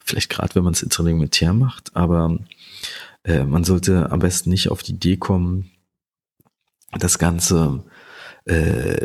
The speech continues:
intrakanaliert zu machen, weil's dort Drucknekrosen geben könnte, die dann wieder eine Nekrose der Pulpa, äh, Pulpa hervorrufen können. Was schade ist.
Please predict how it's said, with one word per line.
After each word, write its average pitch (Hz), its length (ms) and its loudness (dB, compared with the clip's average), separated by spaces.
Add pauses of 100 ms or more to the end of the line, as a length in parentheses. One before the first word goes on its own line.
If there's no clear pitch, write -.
(140)
intrakanaliert 98 840 2
zu - 140 2
machen, 101 400 0
weil's 85 260 2
dort 78 340 -4
Drucknekrosen 107 800 0
geben 101 240 2
könnte, 104 420 0 (240)
die - 260 -2
dann 87 200 2
wieder 92 160 4
eine 85 200 2
Nekrose 92 600 -2
der - 120 2
Pulpa, - 580 -2
äh, 85 220 -2
Pulpa - 560 -2 (760)
hervorrufen 85 720 0
können. 110 280 2 (1800)
Was - 340 -4
schade - 380 2
ist. - 360 -4